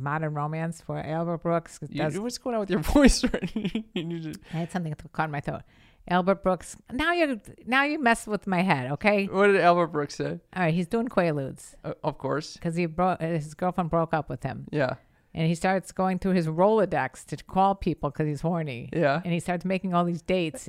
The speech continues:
Speaker 1: and he doesn't know until the, the next day how many people he made dates with
Speaker 2: Oh, my
Speaker 1: because he was
Speaker 2: God.
Speaker 1: horny.
Speaker 2: Of course.
Speaker 1: So that's what it reminds me
Speaker 2: That's
Speaker 1: of when
Speaker 2: exactly
Speaker 1: you're,
Speaker 2: what I
Speaker 1: you're,
Speaker 2: feel
Speaker 1: you're
Speaker 2: like.
Speaker 1: dreaming of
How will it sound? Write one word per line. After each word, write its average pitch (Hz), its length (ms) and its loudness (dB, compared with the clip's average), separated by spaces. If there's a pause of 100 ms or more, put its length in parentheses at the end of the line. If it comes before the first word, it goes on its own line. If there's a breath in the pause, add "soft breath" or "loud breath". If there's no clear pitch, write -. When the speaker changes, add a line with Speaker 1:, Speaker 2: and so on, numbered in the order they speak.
Speaker 1:
and 175 140 -6
he 175 60 -2
doesn't 175 240 2
know 175 180 2
until 165 320 0
the, 151 80 -4
the 156 140 -6
next 160 240 -2
day 165 180 0
how 170 260 -4
many 165 200 0
people 160 340 -4
he 139 80 0
made 143 240 -4
dates 165 240 -2
with 214 80 6
Speaker 2:
Oh, 202 280 6
my 180 180 -2
Speaker 1:
because 175 180 6
he 170 60 6
was 165 160 4
Speaker 2:
God. 247 100 0
Speaker 1:
horny. 127 320 -2 (180)
Speaker 2:
Of 180 160 -2
course. 226 360 6
Speaker 1:
So - 160 0
that's 208 240 4
what 208 80 4
it 190 60 4
reminds 240 280 0
me 175 60 2
Speaker 2:
That's 156 80 0
Speaker 1:
of - 20 -2
when 165 100 2
Speaker 2:
exactly 170 180 6
Speaker 1:
you're, 170 100 2
Speaker 2:
what 156 40 4
I - 40 2
Speaker 1:
you're, 175 80 -2
Speaker 2:
feel 135 80 2
Speaker 1:
you're 123 80 2
Speaker 2:
like. 117 180 -2
Speaker 1:
dreaming 202 420 0
of 147 200 -2